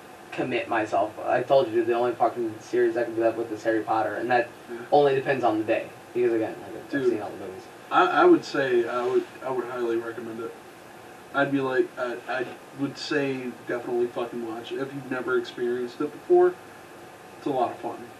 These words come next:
Speaker 2: I love it.
Speaker 1: Maybe I'll watch it on the plane <coughs> ride to Vegas.
Speaker 2: It's got a lot of, um, you know,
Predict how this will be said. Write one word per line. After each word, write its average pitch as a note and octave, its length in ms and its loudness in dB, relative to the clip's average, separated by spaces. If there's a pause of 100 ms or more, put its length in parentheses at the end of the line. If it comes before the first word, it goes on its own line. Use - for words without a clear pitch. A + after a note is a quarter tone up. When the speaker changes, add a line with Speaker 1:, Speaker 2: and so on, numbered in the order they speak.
(120)
Speaker 2:
I C#3+ 60 2
love C3+ 280 0
it. - 80 -14 (800)
Speaker 1:
Maybe D3+ 120 6
I'll C3+ 80 10
watch - 160 10
it C#3 60 2
on A#2+ 120 4
the A2+ 60 2
plane A2+ 360 8
<coughs> - 20 8
ride A#2 320 8
to A2 440 2
Vegas. A#2 340 2 (260)
Speaker 2:
It's - 220 4
got F#3+ 240 6
a D3 40 4
lot B2+ 360 4
of, B2 280 0
um, A#2+ 460 -2 (1120)
you D#3+ 120 12
know, C#3+ 240 6